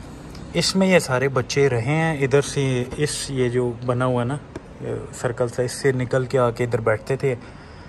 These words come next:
और इसी, इसी डब्बे में सारे बच्चे बड़े हुए हैं। तो वो वीडियोज़ भी मेरे पास पड़ी हैं, वो मैं attach करूँगा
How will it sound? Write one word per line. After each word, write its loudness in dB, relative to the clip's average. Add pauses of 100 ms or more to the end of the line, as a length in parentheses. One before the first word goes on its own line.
(540)
और 4
इसी, -2
इसी 2
डब्बे 4
में 2
सारे 2
बच्चे 2
बड़े 2
हुए -2
हैं। -8
तो 0
वो 8
वीडियोज़ 6
भी 2
मेरे 6
पास 2
पड़ी 2
हैं, 0
वो 2
मैं 0
attach -4
करूँगा 2